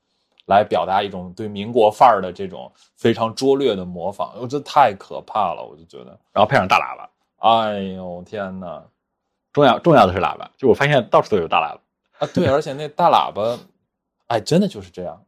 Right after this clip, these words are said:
Speaker 2: 嗯。
Speaker 1: 哎，真的就是这样，而且大喇叭不是百乐门那种大喇叭。
Speaker 2: 他是在跟你播报一些他在卖的东西。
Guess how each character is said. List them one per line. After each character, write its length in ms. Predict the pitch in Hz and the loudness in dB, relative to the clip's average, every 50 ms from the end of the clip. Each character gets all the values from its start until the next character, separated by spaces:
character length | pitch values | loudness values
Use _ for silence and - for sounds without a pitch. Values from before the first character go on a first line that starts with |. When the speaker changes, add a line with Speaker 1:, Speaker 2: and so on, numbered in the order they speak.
| _ _ - | _ _ -10
Speaker 2:
嗯。 200 | 98 85 80 78 | -8 -8 -4 -4
Speaker 1:
哎， 80 | 123 113 | -4 -2
真 140 | - 185 208 | -2 -2 -4
的 60 | 170 | -4
就 80 | 131 | -6
是 80 | 113 98 | -10 -12
这 100 | 101 104 | -10 -10
样， 80 | 95 - | -8 -6
而 100 | 117 135 | -6 -8
且 80 | 139 | -8
大 160 | - - 175 | -8 -4 -2
喇 180 | 156 - - 73 | -2 -2 -2 -4
叭 100 | - 104 | -8 -12
不 180 | - - 131 - | -14 -12 -10 -6
是 100 | - 165 | -6 0
百 200 | - - - 131 | 2 2 2 4
乐 80 | 131 123 | 2 0
门 180 | 117 120 156 | 0 0 0
那 120 | 196 208 180 | 0 -4 -4
种 140 | 135 110 | -6 0
大 140 | 101 127 117 | 2 2 2
喇 240 | 107 98 95 - - | 2 0 -6 -6 -6
叭。 140 | - 110 - _ _ _ - - _ _ _ _ _ _ _ _ _ | -6 -6 -6 _ _ _ -20 -20 _ _ _ _ _ _ _ _ _
Speaker 2:
他 100 | - 190 | -2 2
是 80 | 190 202 | 4 6
在 100 | 214 160 | 6 6
跟 100 | 185 190 | 6 2
你 60 | 127 | 2
播 200 | - - 185 185 | 2 0 0 4
报 200 | 185 190 143 117 | 4 4 4 4
一 40 | 113 | 0
些 280 | - - 156 160 160 | -6 -4 -4 -4 -4
他 160 | 156 _ - 175 | -4 _ -8 -6
在 80 | 170 160 | -6 -2
卖 160 | 175 196 147 | -2 0 -2
的 80 | 190 | -2
东 180 | 190 135 165 170 | -2 -6 -10 -10
西。 140 | 151 - | -12 -12